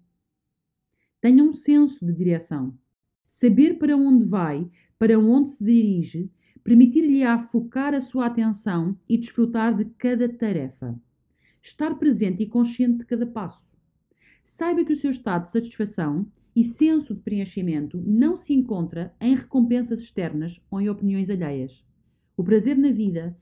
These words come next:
pode ser encontrado concentrando a sua atenção e dirigindo a sua energia para a atividade em que está em cada momento.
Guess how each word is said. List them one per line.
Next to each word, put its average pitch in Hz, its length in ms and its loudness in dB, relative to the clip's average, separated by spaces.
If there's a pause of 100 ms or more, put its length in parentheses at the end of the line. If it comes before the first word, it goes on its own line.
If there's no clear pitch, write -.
(220)
pode 196 200 -8
ser 240 120 -2
encontrado 202 720 -2
concentrando 185 800 -2
a 226 40 0
sua 233 200 -6
atenção 202 680 -6 (220)
e 202 80 -4
dirigindo 180 600 -2
a 196 40 -4
sua 202 140 -4
energia 170 580 -4 (320)
para 190 440 -4
a 220 200 -2
atividade 196 800 0 (160)
em 208 120 2
que 208 80 -6
está 175 560 -6
em 190 140 -6
cada 175 280 -4
momento. 175 480 -4